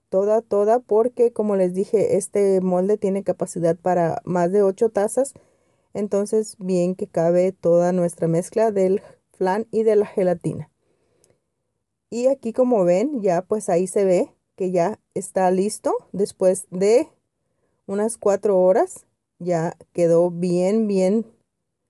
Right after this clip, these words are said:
este, firme. Y solamente lo voy a despegar. No tengo ningún problema al despegarlo, como ustedes ven.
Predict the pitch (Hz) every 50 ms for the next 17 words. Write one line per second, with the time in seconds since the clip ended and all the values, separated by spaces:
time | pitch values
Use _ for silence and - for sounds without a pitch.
0 | _ _ _ - 202 185 - - _ - 180 175 175 - - 202 196 196 202 208
1 | 226 269 349 - _ _ _ _ - - 208 - 233 220 220 226 220 220 226 226
2 | 233 226 220 202 185 190 196 208 208 220 - - - 185 175 165 175 208 220 214
3 | 208 202 196 202 202 214 208 208 208 196 190 185 180 175 185 202 208 233 240 233
4 | 220 202 196 202 202 214 220 220 220 - - - 160 160 151 147 - 180 208 214
5 | - 196 190 180 185 - - 180 180 185 185 185 175 175 175 247 -